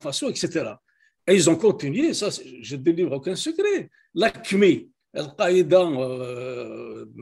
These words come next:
des isla-, des, des islamistes nés pour le Maghreb, euh, c'est tous des anciens repentis à Guy, c'est des anciens terroristes, euh, qui ont sévi en Algérie pendant dix ans, ou bien,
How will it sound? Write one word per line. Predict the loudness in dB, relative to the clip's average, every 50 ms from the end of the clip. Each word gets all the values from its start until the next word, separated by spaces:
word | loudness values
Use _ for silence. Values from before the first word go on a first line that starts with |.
| -16 -16 -16 -20 -20 _ _ -16 -14
des | -14 -10
isla-, | -10 -8 -2 0 0 0 0
des, | 0 -2 -4 -4
des | -4 -4
islamistes | -6 -2 -2 0 0 0 -4 -6 -4
nés | -6 -6 -4
pour | -4 -8 -10
le | -6
Maghreb, | -6 -4 -2 0 0 0 0 -2 -6 -12 _ _ _ _ _ _ _ _ _ _ -8
euh, | -6
c'est | -4 -4 -2 -2 -2 -2 0 4
tous | 6 6 6 6
des | 6 6 6 6 6
anciens | 2 2 2 0 -2 0 0 0 0 0 -2 -4 -6 -12 _ _
repentis | -14 -12 -10 -4 0 0 0 0 0 0 2 2 2 0 2 2 2
à | 2 2
Guy, | 0 0 0 0
c'est | 0 -6
des | -12 -14 -12
anciens | -10 -8 -8 -8
terroristes, | -6 -4 -2 -2 -2 -2 -2 -2 -2 -2 -4 -6 -12 -18 -18 _ _ _ _ _ _ _ _ _ _ _ -14
euh, | -12 -12 -10 -10 -10 -12
qui | -10 -8 -6 -4
ont | -2
sévi | 0 0 4 6 6 6 6 4 4
en | 4
Algérie | 4 0 0 -2 -4 -4
pendant | -6 -6 -8 -8 -6
dix | -8 -6 -4 -2
ans, | -2 -2 -2 -6 -8 _ _ _ _ _ _ 0
ou | 0 0
bien, | 2 2 2 4 4 4